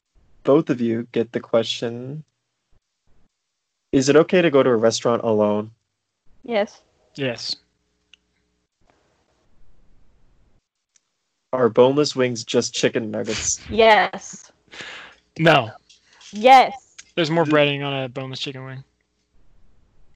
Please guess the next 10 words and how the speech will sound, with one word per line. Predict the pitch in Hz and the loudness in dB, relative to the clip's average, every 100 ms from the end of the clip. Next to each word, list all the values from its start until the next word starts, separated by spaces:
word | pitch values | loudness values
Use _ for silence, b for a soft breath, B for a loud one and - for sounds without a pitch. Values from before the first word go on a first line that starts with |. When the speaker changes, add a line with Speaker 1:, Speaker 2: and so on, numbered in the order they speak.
| - | -2
Speaker 2:
Barely. | 285 185 214 208 180 - | 2 4 2 0 -10 0
Speaker 3:
And, | 208 | 2
and | 214 | 4
usually, | 233 226 233 | 2 4 6
Speaker 2:
There's | 190 | 6
Speaker 3:
yes, | 180 175 | 6 4
Speaker 2:
more | 185 | 4
Speaker 3:
less | 180 196 | 4 4
Speaker 2:
breading. | 349 | 2
Speaker 3:
chick-, | 202 - | 0 0